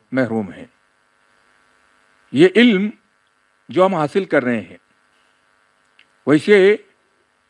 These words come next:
सारे उलूम, इस दुनिया में जितने भी उलूम हैं,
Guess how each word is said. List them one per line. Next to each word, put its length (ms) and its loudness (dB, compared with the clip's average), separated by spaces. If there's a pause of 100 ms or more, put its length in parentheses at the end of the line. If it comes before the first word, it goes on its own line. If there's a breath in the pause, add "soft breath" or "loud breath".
(420)
सारे 340 2
उलूम, 480 0 (1800)
इस 100 -12
दुनिया 300 -2
में 120 2
जितने 320 0
भी 100 2
उलूम 300 2
हैं, 220 -6